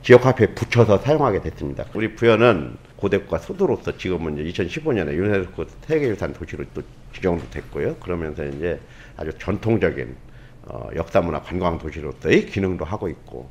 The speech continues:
한편으로는 또, 어, 금강을 끼고 있기 때문에 아주 비옥한,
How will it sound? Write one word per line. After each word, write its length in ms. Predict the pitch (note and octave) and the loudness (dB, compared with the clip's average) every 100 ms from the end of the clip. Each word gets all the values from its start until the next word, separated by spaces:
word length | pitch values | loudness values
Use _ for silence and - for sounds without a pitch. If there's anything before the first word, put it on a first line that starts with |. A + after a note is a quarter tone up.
| - - - - - - - | -20 -20 -20 -20 -20 -18 -10
한편으로는 580 | A#2 D3+ C#3+ G2+ F2 - | -4 0 2 2 0 -2
또, 280 | E2+ B2+ - - - - - | -2 -2 -6 -20 -20 -20 -12
어, 160 | C2+ - | -12 -4
금강을 500 | A2 A#2 A#2 G#2 F#2 | 2 8 8 8 0
끼고 180 | F3 D#3+ | -2 -4
있기 160 | A2+ | -4
때문에 540 | - D#2 D#2 G#2+ D#2 C2+ - | -6 -4 -4 -4 -6 -10 -14
아주 380 | D#2 E2 D#2+ D2 - - - - - | -10 -6 -6 -6 -12 -20 -20 -20 -8
비옥한, 600 | - B2 B2+ F#2 D2 A#2+ | 4 4 4 0 -2 -2